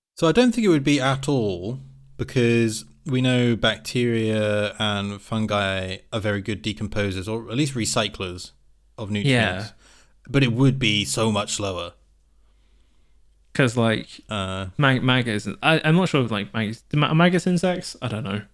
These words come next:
Speaker 2: I'm so, I'm so
Speaker 1: um,
Speaker 2: lost.
Speaker 1: well,
Speaker 2: I'm so
Speaker 1: they're
Speaker 2: far down the
Speaker 1: the,
Speaker 2: hole.
Speaker 1: they're the larvae stage of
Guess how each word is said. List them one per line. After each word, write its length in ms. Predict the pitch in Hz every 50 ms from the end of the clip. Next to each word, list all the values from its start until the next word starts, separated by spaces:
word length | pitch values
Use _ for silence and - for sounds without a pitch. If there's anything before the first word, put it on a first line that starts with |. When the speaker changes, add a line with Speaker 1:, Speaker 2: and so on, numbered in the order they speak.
| _ _
Speaker 2:
I'm 180 | 135 127 120 110
so, 140 | - 123 113
I'm 140 | 117 -
so 200 | 117 123 127 131 135 120
Speaker 1:
um, 40 | 113 113
Speaker 2:
lost. 120 | 117 139
Speaker 1:
well, 120 | 143 147 147
Speaker 2:
I'm 60 | 147
so 60 | 123
Speaker 1:
they're 260 | 143 143 147 147 147
Speaker 2:
far 100 | 139 139 143
down 140 | 143 143 139
the 60 | 139
Speaker 1:
the, 60 | -
Speaker 2:
hole. 340 | - 110 101 92 98 135 135
Speaker 1:
they're 160 | 147 139 139
the 120 | 135 135 135
larvae 640 | 131 127 127 131 135 139 135 135 120 117 117 110 110 107
stage 840 | - - - - 123 113 110 107 104 101 101 98 98 - - - - _ _ -
of 580 | 120 113 110 104 104 104 98 95 - - -